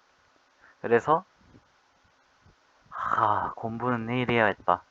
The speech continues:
그대로 잠드는 거지. 여기까지 심기호 학생 이야기였습니다.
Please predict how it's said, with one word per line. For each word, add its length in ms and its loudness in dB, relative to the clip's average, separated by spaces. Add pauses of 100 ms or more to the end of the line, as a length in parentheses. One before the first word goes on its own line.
(760)
그대로 280 0
잠드는 540 0
거지. 280 -8 (1900)
여기까지 680 0 (300)
심기호 680 2
학생 680 0
이야기였습니다. 1200 2